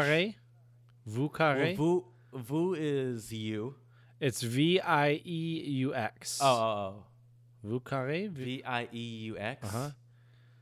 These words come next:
Speaker 2: I don't know. Let me, I don't know how to say it either. Let me, let me type it into, let me translate this real quick.
Speaker 1: And then the
Speaker 2: Let's
Speaker 1: next
Speaker 2: hear it.
Speaker 1: word is carré,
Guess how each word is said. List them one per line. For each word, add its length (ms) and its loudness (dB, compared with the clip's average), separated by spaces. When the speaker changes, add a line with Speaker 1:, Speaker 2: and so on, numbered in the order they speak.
Speaker 2:
I 40 -2
don't 100 -8
know. 240 -10
Let 140 -8
me, 100 -12
I 100 -10
don't 120 -12
know 60 -14
how 80 -14
to 120 -16
say 60 -14
it 220 -8
either. 100 -10
Let 100 -10
me, 100 -12
let 140 -12
me 80 -10
type 280 -12
it 60 -12
into, 540 -14
let 80 -14
me 80 -12
translate 400 -16
this 140 -20
real 180 -18
quick. 140 -20
Speaker 1:
And 180 0
then 140 4
the 80 2
Speaker 2:
Let's 60 2
Speaker 1:
next 240 0
Speaker 2:
hear 100 0
it. 40 -4
Speaker 1:
word 40 0
is 160 2
carré, 600 0